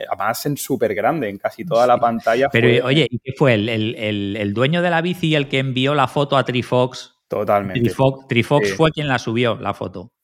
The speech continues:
Speaker 1: Exacto. Fue, fue, bueno, fueron liada tanto de Trifox como del cliente, claro. A ver, el cliente me puede hacer una foto para, para guardársela de recuerdo mientras se monta su,
Speaker 2: Claro.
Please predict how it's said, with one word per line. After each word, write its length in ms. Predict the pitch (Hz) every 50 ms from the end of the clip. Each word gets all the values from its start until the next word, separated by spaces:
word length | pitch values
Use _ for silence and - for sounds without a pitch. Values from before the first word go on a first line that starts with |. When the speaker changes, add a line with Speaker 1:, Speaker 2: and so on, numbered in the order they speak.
| _
Speaker 1:
Exacto. 560 | - - 110 - - 127 113 104 - - 107 101
Fue, 440 | - 131 120 120 123 127 131 - - -
fue, 280 | - - 143 135 131 139
bueno, 300 | 131 131 147 160 147 117
fueron 400 | 110 - 120 120 123 131 139 139
liada 480 | 143 139 139 139 139 147 165 185 202 -
tanto 300 | - 120 113 104 - 113
de 120 | 110 110
Trifox 440 | 98 107 113 101 - 117 123 120 -
como 240 | - 190 190 185 139
del 140 | 117 113 -
cliente, 420 | - 107 98 104 135 151 - 107
claro. 280 | - 98 110 131 117 95
A 40 | 98
ver, 220 | 113 131 123 - - - _ -
el 120 | 107 101
cliente 300 | - 123 113 107 101 117
me 100 | 120 123
puede 160 | 101 123 123 -
hacer 180 | - 139 143
una 160 | 143 147 131
foto 320 | - - 139 135 139 151 143
para, 640 | 160 160 160 156 143 131 127 120 117 - - - -
para 160 | 123 113 117
guardársela 580 | 107 110 113 107 113 117 120 127 - 139 139 147
de 80 | 151
recuerdo 500 | 139 131 110 98 131 143 139 131 135 151 147
mientras 320 | 135 127 127 127 120 120 -
se 80 | 123
monta 320 | 120 120 120 120 127 139 139
su, 680 | 147 165 156 147 139 135 131 127 123 131 131 - - _
Speaker 2:
Claro. 420 | - - 98 92 90 87 87 98